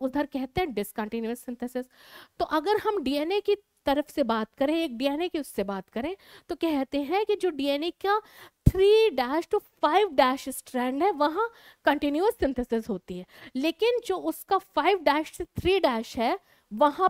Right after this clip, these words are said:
पे डिसकंटीन्यूअस सिंथेसिस होती है। समझ में आ गए? मुद्दा सिर्फ इतना है कि जो डीएनए डिपेंडेंट डीएनए polymerase है वो जिद करके बैठा है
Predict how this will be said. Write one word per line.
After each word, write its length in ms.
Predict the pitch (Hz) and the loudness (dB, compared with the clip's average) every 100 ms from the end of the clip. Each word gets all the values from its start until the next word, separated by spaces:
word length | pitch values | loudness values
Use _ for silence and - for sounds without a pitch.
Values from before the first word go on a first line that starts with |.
| - | 2
पे 100 | 427 | 0
डिसकंटीन्यूअस 760 | 285 277 254 - 254 285 285 302 | 0 0 -2 0 -4 -2 -4 -4
सिंथेसिस 480 | 294 294 302 294 285 | -4 -4 -4 -4 -4
होती 240 | 262 269 | -6 -8
है। 100 | 277 _ _ _ _ _ _ _ - | -10 _ _ _ _ _ _ _ -10
समझ 300 | - 320 370 | -4 -2 0
में 80 | 392 | -2
आ 60 | 381 | -4
गए? 160 | 359 277 _ _ _ _ | -4 -8 _ _ _ _
मुद्दा 300 | 254 311 294 392 | -4 -2 2 2
सिर्फ 220 | 330 294 | 0 -4
इतना 260 | 285 320 381 320 | -4 0 0 0
है 80 | 330 | -4
कि 120 | 320 | -2
जो 140 | 339 320 | -2 -2
डीएनए 460 | 226 254 262 339 370 | 0 0 2 0 -2
डिपेंडेंट 480 | 262 247 247 269 240 | -2 -4 -4 -4 -2
डीएनए 260 | 240 262 269 | -2 -2 -2
polymerase 560 | 226 208 208 226 233 233 | -2 -2 -2 0 0 -2
है 100 | - _ - - | -6 _ -20 -8
वो 260 | 202 415 | 2 4
जिद 200 | 339 302 | 4 0
करके 260 | - 185 175 | -4 -8 -8
बैठा 280 | 156 - | -12 -10
है 80 | 175 | -12